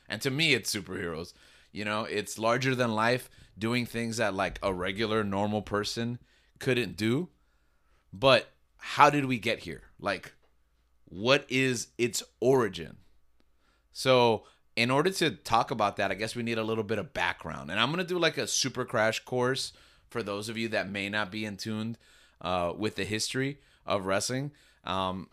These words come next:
and it's not gonna be sufficient enough to, like, really get an understanding, but professional wrestling comes out of the carnival tradition. And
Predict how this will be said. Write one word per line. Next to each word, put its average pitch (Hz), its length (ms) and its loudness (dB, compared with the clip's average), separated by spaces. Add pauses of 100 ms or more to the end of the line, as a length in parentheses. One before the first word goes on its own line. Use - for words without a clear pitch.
and 117 140 2
it's 127 200 -2
not 170 280 6
gonna 151 120 2
be 123 220 -2
sufficient 113 500 -2
enough 110 200 -4
to, 110 100 -4
like, 95 240 -4 (180)
really 123 380 4
get 123 180 4
an 123 140 2
understanding, 113 720 -2 (400)
but 120 320 4 (640)
professional 160 540 2
wrestling 127 560 2
comes 127 320 -2 (100)
out 113 300 6
of 101 240 -2
the 101 120 -4
carnival 98 640 -4
tradition. 80 600 -10 (580)
And 107 640 2